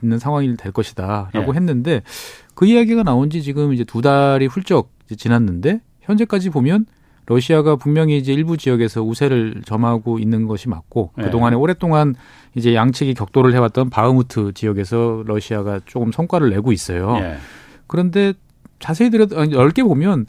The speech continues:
Speaker 1: 야, 이게 러디-, 러시아의 대공세라고 이걸 말할 만한가?
Speaker 2: 어.
Speaker 1: 라는 생각이 좀 드는 거죠.
Speaker 2: 예.
Speaker 1: 그러니까 어떻게 보면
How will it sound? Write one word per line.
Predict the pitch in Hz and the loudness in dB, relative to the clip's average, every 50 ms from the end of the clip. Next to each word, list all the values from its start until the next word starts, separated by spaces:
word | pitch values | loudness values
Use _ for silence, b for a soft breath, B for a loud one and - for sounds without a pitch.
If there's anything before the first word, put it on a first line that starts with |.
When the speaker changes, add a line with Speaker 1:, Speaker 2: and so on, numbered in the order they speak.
| B B B B B B B B B _ _ _ - - | B B B B B B B B B _ _ _ -18 -16
Speaker 1:
야, | - 101 104 | -14 -12 -12
이게 | 113 - - 262 | -8 -4 -2 2
러디-, | 214 123 117 127 151 180 143 | 4 4 4 2 0 -2 -2
러시아의 | 123 117 117 123 - 180 185 214 | 0 0 0 0 2 2 2 0
대공세라고 | 202 - 90 113 143 151 160 175 190 180 190 190 185 175 165 160 | 0 0 0 2 2 4 4 4 4 4 4 2 2 2 0 0
이걸 | 160 165 | 0 -2
말할 | 139 92 90 95 110 131 139 135 139 - | -2 -4 -4 -4 -2 -2 -2 -2 -4 -6
만한가? | 131 127 123 110 107 135 160 180 180 147 113 120 160 | -10 -10 -8 -4 -2 0 0 0 0 0 0 -2 -2
Speaker 2:
어. | 220 - _ _ - | -4 -6 _ _ -6
Speaker 1:
라는 | 107 120 151 170 | -2 0 0 0
생각이 | 160 180 190 185 180 180 165 | 2 0 0 0 0 0 0
좀 | 180 175 | -2 -2
드는 | - 131 127 131 120 | 0 2 2 2 2
거죠. | 98 82 80 104 113 117 95 - - | 0 -4 -4 -4 -4 -4 -4 -6 -8
Speaker 2:
예. | 107 | -6
Speaker 1:
그러니까 | 95 90 127 123 - 131 123 127 B B B B B B B B B B B | -4 -4 -4 -2 -2 -2 -2 -4 B B B B B B B B B B B
어떻게 | B 120 - - 185 | B -10 -4 0 0
보면 | 175 165 156 160 160 165 160 156 151 135 117 | 0 2 2 2 2 4 4 2 2 0 0